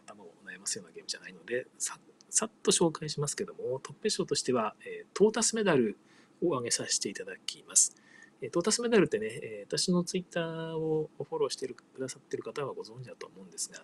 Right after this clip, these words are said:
すごくシンプルな、あの、数字のゲームなんですね。えー、昨年、えー、私このトータスメダルっていうのに出会えたっていうのが結構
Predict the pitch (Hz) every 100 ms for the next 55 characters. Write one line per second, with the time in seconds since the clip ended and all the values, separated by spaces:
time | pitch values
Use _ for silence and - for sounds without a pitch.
0 | - - 190 262 202 - 240 - 151 120
1 | 92 - _ _ _ _ _ - - 160
2 | 160 160 156 143 160 131 - - - 98
3 | 110 - _ _ _ _ _ - - -
4 | - - - 175 220 220 214 208 208 190
5 | - - 170 170 - - 170 - 156 151
6 | 185 196 220 240 175 110 - 104 90 95
7 | 170 135 - 196 - - - 214 - 147